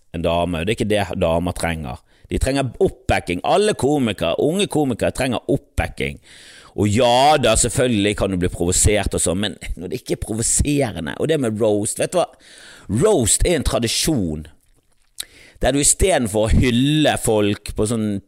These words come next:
tom toast-aktig, "Å, du er et jubileum, så vi må si masse flott om det",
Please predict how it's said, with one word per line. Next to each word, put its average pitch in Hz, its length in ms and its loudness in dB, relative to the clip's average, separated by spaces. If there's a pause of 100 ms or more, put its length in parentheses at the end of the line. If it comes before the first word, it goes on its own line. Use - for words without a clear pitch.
(320)
tom 98 540 0 (100)
toast-aktig, 90 960 0
"Å, 107 320 2
du 101 140 0
er 92 320 2
et 98 100 -2
jubileum, 98 560 2
så 87 160 -2
vi 98 80 -2
må 98 80 -2
si 107 160 -2
masse 95 320 -2
flott 98 320 -4
om 78 80 -4
det", 67 140 -4